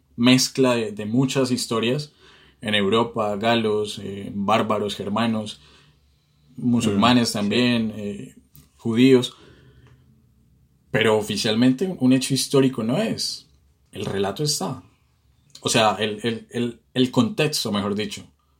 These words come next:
Speaker 1: Ya si la veracidad de Jesús existió o no, pues es una discusión que se le deja a la teología.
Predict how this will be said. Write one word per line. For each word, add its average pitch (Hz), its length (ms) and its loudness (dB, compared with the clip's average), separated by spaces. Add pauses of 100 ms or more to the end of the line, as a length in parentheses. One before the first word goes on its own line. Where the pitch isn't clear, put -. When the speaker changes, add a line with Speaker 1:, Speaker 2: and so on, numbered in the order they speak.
(100)
Speaker 1:
Ya 113 220 2
si 147 120 0
la 156 140 4
veracidad 107 680 2
de 95 280 -6 (220)
Jesús 98 400 -8
existió 107 520 -4
o 95 80 -4
no, 95 280 -6
pues - 260 -10
es 98 160 -8
una 120 140 2
discusión 117 600 -2 (260)
que 107 140 -2
se 104 140 0
le 98 140 0
deja 143 340 2
a 139 40 0
la 101 220 -2
teología. 98 840 -4